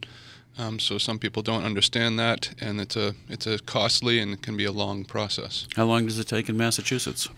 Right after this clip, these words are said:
Speaker 1: Well, generally a year. Uh, creditors have one year to make a claim on a probate estate, so generally the petitioners or the personal representatives should wait a year to really distribute all the assets.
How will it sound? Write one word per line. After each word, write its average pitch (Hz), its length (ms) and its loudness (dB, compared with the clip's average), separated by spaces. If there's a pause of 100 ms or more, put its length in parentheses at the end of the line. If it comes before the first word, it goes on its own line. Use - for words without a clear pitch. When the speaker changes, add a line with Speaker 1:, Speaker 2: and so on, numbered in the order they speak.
(340)
Speaker 1:
Well, 127 120 0
generally 139 520 8
a 127 40 10
year. 113 380 6 (200)
Uh, 107 180 -6
creditors 117 520 4
have 113 200 2
one 117 220 2
year 110 300 6
to - 180 -4
make 110 220 -4
a 120 60 0
claim 113 520 0
on 107 120 -6
a 104 40 -4
probate 110 560 2
estate, 113 460 0 (120)
so 104 220 -2
generally 110 460 0
the 104 120 0
petitioners 107 840 0 (240)
or 104 160 -2
the 101 60 -2
personal 117 360 0
representatives 107 680 0
should - 540 2
wait 104 180 0
a 104 40 0
year 104 440 0
to 117 120 -4
really 101 300 0
distribute 110 560 -2
all 101 140 2
the 101 120 -2
assets. - 600 -4